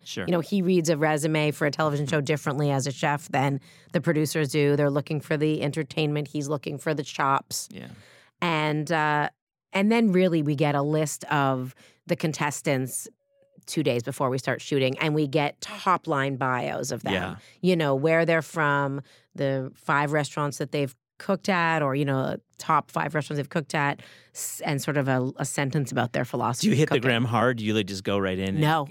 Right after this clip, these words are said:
Speaker 2: we really don't.
Speaker 1: You really don't.
Speaker 2: No.
Speaker 1: You, you wanna go in, like, clear, clear head.
Speaker 2: Yeah, we
Speaker 1: Yeah.
Speaker 2: just wanna go in objectively and
Speaker 1: Got
Speaker 2: see
Speaker 1: it.
Speaker 2: how they can cook.
Speaker 1: We'll get to more Top Chef. I know Top Chef heads will wanna hear more about the new season, which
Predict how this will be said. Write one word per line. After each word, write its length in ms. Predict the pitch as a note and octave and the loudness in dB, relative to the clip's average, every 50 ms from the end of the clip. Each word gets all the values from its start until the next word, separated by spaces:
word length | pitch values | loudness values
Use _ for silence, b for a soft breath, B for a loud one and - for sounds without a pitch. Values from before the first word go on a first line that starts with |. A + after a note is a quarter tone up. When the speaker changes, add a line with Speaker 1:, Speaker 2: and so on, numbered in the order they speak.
| - - | -10 -6
Speaker 2:
we 160 | D#3+ E3+ F#3 | -2 0 0
really 320 | E3+ E3 E3+ E3+ D#3 D3+ C3+ | 0 2 0 0 0 0 -2
don't. 240 | - C3 A#2+ A#2+ - | -2 -4 -4 -2 -2
Speaker 1:
You 100 | G#2 G#2+ | -2 -2
really 200 | F#2+ F#2+ F#2+ F2 | 0 0 -2 -2
don't. 140 | E2 G2 E3 | -2 -2 0
Speaker 2:
No. 140 | F3+ F#3+ G#3+ | 2 2 2
Speaker 1:
You, 80 | C3 C3+ | 0 -2
you 180 | - C3 B2+ | 0 0 0
wanna 380 | A#2+ A#2 A#2 B2 B2 A#2+ A2+ A2 | 2 4 4 4 4 4 4 2
go 260 | F#2+ F#2+ A2+ G2+ G2+ | 2 0 0 2 2
in, 320 | G2+ G2 G2 F#2+ G2 G2 F#2+ | 2 2 0 0 -2 -4 -4
like, 160 | F#2+ F#2 E2+ - - _ - | -6 -8 -10 -12 -20 _ -20
clear, 320 | _ - - A#2 G#2 G#2 G#2 - | _ -6 -4 -4 -4 -4 -6 -6
clear 160 | - A#2+ G2 | -6 -6 -6
head. 400 | F#2+ F#2+ F2 E2+ E2 E2 F#2 G#2 - _ _ _ _ | -4 -4 -6 -6 -8 -10 -12 -16 -18 _ _ _ _
Speaker 2:
Yeah, 200 | G#3 B3 C4+ B3 - _ _ - | -2 -2 -2 -2 -6 _ _ -2
we 100 | G#3 A3+ | -2 0
Speaker 1:
Yeah. 20 | |
Speaker 2:
just 180 | G3 D4+ D4 - | 0 0 0 2
wanna 200 | C#4+ C#4+ C#4 C4+ | 0 0 2 2
go 160 | A3 B3+ A#3+ | 2 2 2
in 100 | A#3 A3+ | 4 2
objectively 540 | G#3+ E3 F3+ E3+ E3 - A#3+ G#3 F3 F3 D#3+ | 0 0 0 -2 -2 0 -2 -2 0 0 0
and 60 | D3+ | 0
Speaker 1:
Got 140 | - - G3 | 0 0 0
Speaker 2:
see 80 | F#3+ | 0
Speaker 1:
it. 40 | F3 | 0
Speaker 2:
how 80 | D#3+ D#3+ | -2 -2
they 100 | E3 D#3 | -2 -4
can 160 | - D#3 C3 | -6 -8 -12
cook. 280 | B2 - D#3 F3+ G3+ B B B B B B B B _ | -8 -6 -6 -6 -6 B B B B B B B B _
Speaker 1:
We'll 100 | C3+ C3+ | 2 2
get 100 | F3 D#3+ | 2 2
to 60 | - | 4
more 120 | D#3+ C#3+ C3 | 4 4 4
Top 180 | A#2 B2 A2 F#2+ | 4 2 0 0
Chef. 340 | - - A#2+ G#2 G2+ - - - | 2 2 2 2 0 -2 -8 -2
I 80 | A#2+ | 0
know 100 | G#2+ G#2+ | 0 0
Top 220 | G2 - G#2 G2+ - | 2 0 -4 -4 -4
Chef 160 | - G#2 F2 | -4 -6 -4
heads 280 | E2+ A2 G2+ F2+ - | 0 0 0 0 0
will 140 | G#2+ F#2 F#2 | -2 0 2
wanna 160 | F2+ G2+ G2 G2 | 2 2 2 0
hear 200 | F#2+ - A2+ G2 | 0 0 2 2
more 160 | G2 G2 G2 | 4 4 4
about 160 | F#2+ F#2 F2+ - | 4 2 2 2
the 80 | - | 2
new 120 | G2 F#2+ E2+ | 0 0 0
season, 420 | - - G2+ F2+ G#2 G2 F#2+ F#2 | 0 -2 -2 0 0 0 2 2
which 240 | F#2 F2 - - | 0 -2 -2 -6